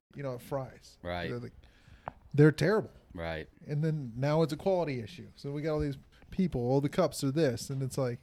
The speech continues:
Speaker 1: the bunkers are that. The other day I got a complaint. The, all the cups in the back nine are crooked. And it's like, we, the, we had the new guy, we took him, or, you know, first couple times through, we left him at number nine.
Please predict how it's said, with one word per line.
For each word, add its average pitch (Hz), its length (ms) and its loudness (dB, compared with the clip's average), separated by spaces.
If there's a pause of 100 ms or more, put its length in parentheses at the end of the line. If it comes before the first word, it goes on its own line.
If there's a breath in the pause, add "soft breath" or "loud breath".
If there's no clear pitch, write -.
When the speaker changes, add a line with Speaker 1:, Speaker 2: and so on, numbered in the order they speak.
(280 soft breath)
Speaker 1:
the 147 80 -4
bunkers 156 400 0
are 131 120 2
that. 135 420 0 (960 soft breath)
The 147 160 2
other 147 140 4
day 165 160 2
I 165 40 -2
got 151 140 -2
a 147 60 -6
complaint. 170 440 -2 (160)
The, 151 80 6 (140)
all 226 340 8
the 180 60 -2
cups - 280 0
in 180 40 -4
the 165 60 -4
back 147 260 2
nine 139 180 -2
are 123 100 -4
crooked. - 420 -6 (600)
And 151 120 2
it's 139 160 0
like, 135 160 0
we, 143 340 -2
the, 151 120 0 (120)
we 143 100 0
had 156 160 4
the 151 80 0
new 185 140 6
guy, 208 300 4 (200)
we 143 80 -2
took 165 200 0
him, 156 120 -4
or, 143 140 -2
you 147 120 -4
know, 131 160 2
first - 280 -2
couple 147 200 -4
times 135 240 -6
through, 220 260 -4 (140)
we 143 100 0
left 151 280 6
him 175 120 2
at 160 100 -2
number 165 240 4
nine. 202 320 4